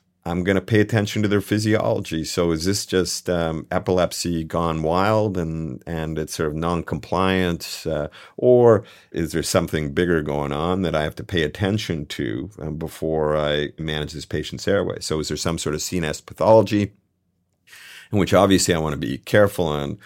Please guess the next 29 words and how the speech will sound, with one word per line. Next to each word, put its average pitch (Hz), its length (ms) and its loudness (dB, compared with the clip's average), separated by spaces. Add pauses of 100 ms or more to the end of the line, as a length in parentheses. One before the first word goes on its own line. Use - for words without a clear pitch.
(260)
and, 76 360 -4
uh, 76 200 -2
not 82 320 -2
causing 76 340 0
hypoxemia 80 640 -2
or 76 100 -2
hypotension 80 760 -2
or 67 80 -8
hyperventilating 80 720 -2
the 65 80 -8
patient, 73 400 -6
'cause 69 140 -14
I 71 80 -12
know 82 300 -4
I'm 80 100 -6
gonna 67 340 -6
increase 92 420 -2
their 78 120 -6
mortality 78 800 -2
if - 220 -10
I 76 120 -2
were 76 140 -6
to - 160 -8
cause 87 420 4
any 78 260 -2
of 76 80 -4
those 76 260 -2
physiologic 76 680 -2
disturbances. 101 800 0